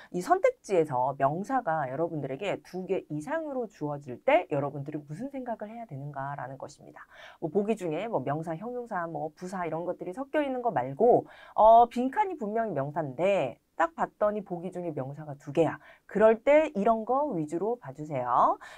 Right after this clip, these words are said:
자, 일단 하이라이트 몇 개만 갈게요. 선택지가 단수 복수, 그러니까 수를 여러분들이 체크를 해라 라고 주어지는 경우에는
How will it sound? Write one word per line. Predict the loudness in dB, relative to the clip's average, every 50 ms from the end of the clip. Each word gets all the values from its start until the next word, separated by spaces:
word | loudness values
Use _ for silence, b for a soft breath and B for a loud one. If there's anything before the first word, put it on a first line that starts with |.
| B
자, | B 2 2
일단 | 4 4 2 4
하이라이트 | 8 8 8 8 10 6 6 6 4 2
몇 | 4 4 4 4
개만 | 2 2 2 2
갈게요. | 0 -2 -8 -4 2 4 6 6 6 4 B B B B B
선택지가 | 4 4 6 6 4 2 2 -4 2 4 6 6 6 4 0
단수 | -4 -2 -2 -2 0 -2 2
복수, | 2 2 0 0 -2 0 2 2 2 2
그러니까 | 0 -2 -2 -2 -2 0 2 4 4 4 4 2
수를 | 0 -6 -8 -4 -4 0 2 2 2 4 4 6
여러분들이 | 8 8 10 8 6 6 2 -4 -2 -2 -2 -2 -2 -4 -6
체크를 | -6 -8 -8 -8 _ -4 -2 2 2 2 2
해라 | 2 4 6 6 6 6 4 2 0 0 2
라고 | 2 4 4 4 2 2 0 0 2 2 4 2 2 0 -2
주어지는 | -10 -10 -4 -2 0 0 0 0 -4 -10 -10 -10 -10 -8
경우에는 | -8 -6 -6 -4 -4 -6 -4 -4 -4 -2 -2 -4